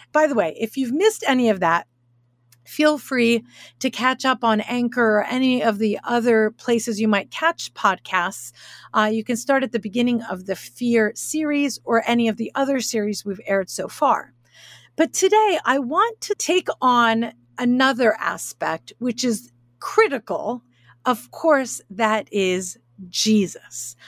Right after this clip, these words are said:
I want to look at Jesus and how Jesus himself facing fear changes how we ourselves can face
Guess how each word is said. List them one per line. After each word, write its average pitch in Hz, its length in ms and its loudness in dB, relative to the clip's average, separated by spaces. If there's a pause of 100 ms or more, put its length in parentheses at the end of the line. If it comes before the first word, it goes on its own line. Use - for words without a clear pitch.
(320)
I 262 120 4
want 330 400 0
to 381 220 0
look 262 400 0 (100)
at 214 300 -2
Jesus - 1120 -4 (320)
and 233 200 0
how 240 240 2
Jesus 349 640 0
himself 302 840 0 (260)
facing 277 720 0
fear 269 500 2
changes 269 540 0
how 269 300 0
we 269 760 0 (240)
ourselves 196 760 -2
can 185 300 -4
face - 500 -4